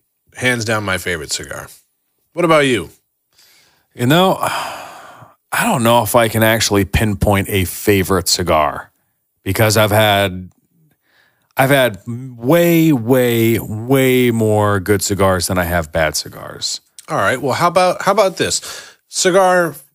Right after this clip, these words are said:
Speaker 1: like, right now, if you were to pull one out right now and light it up, what would it be?
Speaker 2: Drew Estate Underground,
Speaker 1: Those are
Speaker 2: Bellicoso.
Speaker 1: so good.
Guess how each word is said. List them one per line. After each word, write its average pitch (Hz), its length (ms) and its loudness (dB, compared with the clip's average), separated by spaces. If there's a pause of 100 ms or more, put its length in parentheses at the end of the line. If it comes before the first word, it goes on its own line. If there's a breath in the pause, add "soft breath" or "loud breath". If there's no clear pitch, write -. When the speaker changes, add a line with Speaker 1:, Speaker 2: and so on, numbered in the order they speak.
(140)
Speaker 1:
like, 120 240 -6
right 131 360 0
now, 95 280 -6
if - 100 -14
you 139 80 0
were 143 80 2
to 139 60 0
pull 175 240 0
one 170 120 2
out 151 160 0
right 131 200 2
now 120 180 -2
and 107 100 -2
light 107 160 2
it 95 120 -2
up, 85 140 -4
what 101 120 -2
would 95 100 -4
it 85 60 -6
be? 78 160 -8 (380)
Speaker 2:
Drew 117 180 2
Estate 110 280 2
Underground, 98 500 0 (560)
Speaker 1:
Those 101 180 0
are - 60 -6
Speaker 2:
Bellicoso. 92 360 2
Speaker 1:
so 82 320 -6
good. 80 380 -10